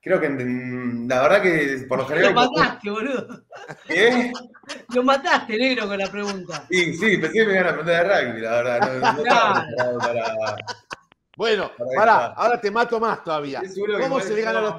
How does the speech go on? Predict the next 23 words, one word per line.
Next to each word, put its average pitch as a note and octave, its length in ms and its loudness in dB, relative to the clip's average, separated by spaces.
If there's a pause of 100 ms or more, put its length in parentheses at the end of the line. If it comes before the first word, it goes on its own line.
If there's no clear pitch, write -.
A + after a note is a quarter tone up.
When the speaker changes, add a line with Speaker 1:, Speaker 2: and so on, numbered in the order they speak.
Speaker 3:
tilos? D#3 300 -8
Speaker 1:
se D#3 60 -12
Speaker 3:
Dale, E3+ 260 -4
Speaker 1:
tiempo, C#3+ 180 -10
Speaker 3:
contame. D3+ 560 -6 (1040)
Speaker 1:
¿Qué? F#3 480 -10 (320)
Speaker 3:
¿Cómo A3+ 220 -8
se F#3+ 140 -10
le F#3+ 60 -8
gana G#3 200 -2
a - 20 -6
los G3 160 -10
tilos? C3 400 -14
Ahí E3+ 140 -10
te F#3+ 120 -12
maté F3+ 220 -10
doble. C3 460 -12 (480)
Speaker 1:
¿Cómo D3 180 -12
se B2+ 120 -10
le B2 100 -6
gana? D3+ 680 -6
Speaker 3:
Sí. F#3+ 460 -4 (760)
Speaker 1:
Y C3 440 -8